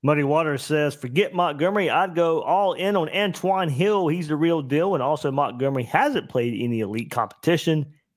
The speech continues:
Hill plays the best of the best in Middle Georgia."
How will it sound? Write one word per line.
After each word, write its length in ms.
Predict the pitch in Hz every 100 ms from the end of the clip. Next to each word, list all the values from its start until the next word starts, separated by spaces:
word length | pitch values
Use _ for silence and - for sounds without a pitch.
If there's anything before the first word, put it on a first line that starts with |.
| -
Hill 160 | 190
plays 240 | 175 170 139
the 80 |
best 520 | 117 131 151 147 - - _ -
of 180 | 117
the 80 | 107
best 500 | 95 - 135 135 -
in 440 | - 113 117 117 110 _ -
Middle 600 | 98 104 110 107 104 104 _ 110
Georgia." 520 | 117 120 110 71